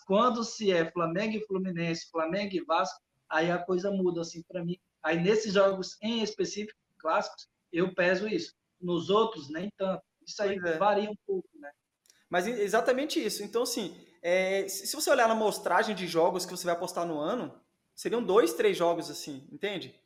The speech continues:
Speaker 2: Quatro, às vezes. Então, é, é uma amostragem bem pequena pra você agir assim,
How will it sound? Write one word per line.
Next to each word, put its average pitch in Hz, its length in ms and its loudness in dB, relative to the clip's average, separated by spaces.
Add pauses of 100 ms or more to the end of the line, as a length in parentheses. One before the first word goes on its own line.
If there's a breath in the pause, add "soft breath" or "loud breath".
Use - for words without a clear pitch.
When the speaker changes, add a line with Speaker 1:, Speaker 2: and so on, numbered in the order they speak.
(180)
Speaker 2:
Quatro, 175 420 2
às 139 80 -8
vezes. 147 340 -6 (280)
Então, 190 280 -4
é, 339 200 2
é 208 80 4
uma 214 100 2
amostragem 262 380 0
bem 277 80 -4
pequena 240 640 -4
pra 185 80 -4
você 190 180 -4
agir 175 280 0
assim, 165 280 -6